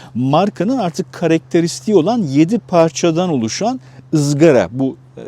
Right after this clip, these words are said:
e, Jeep markasının öteden beri kullandığı yedi parçalı ızgara ve burada E harfi elektrikli otomobili olduğunu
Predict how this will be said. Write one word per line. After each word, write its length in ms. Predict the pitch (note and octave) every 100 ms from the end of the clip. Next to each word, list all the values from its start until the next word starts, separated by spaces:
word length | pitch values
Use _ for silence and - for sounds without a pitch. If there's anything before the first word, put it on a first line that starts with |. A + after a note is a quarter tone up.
| - -
e, 40 |
Jeep 260 | C3 D3 -
markasının 540 | G#2 F#2+ F#2+ C3 F#3
öteden 460 | D3+ - C3 C3 G#2+
beri 140 | F3
kullandığı 580 | - C#3+ B2+ A#2+ A2 G#3
yedi 260 | D3+ C#3+
parçalı 480 | D#3 A2 G#2+ - A#3
ızgara 360 | E3 B2+ B2 A3+ - - - -
ve 160 | E3 D#3+
burada 320 | F3 G#2+ E3+ - -
E 180 | D3+
harfi 400 | C#3 A2+ G2 F#3 G#3+ - - -
elektrikli 520 | C#3 C3+ - C3+ D3
otomobili 480 | C3 C#3+ C3 C#3 C#3+
olduğunu 580 | C3+ B2 A2+ A#2+ A#2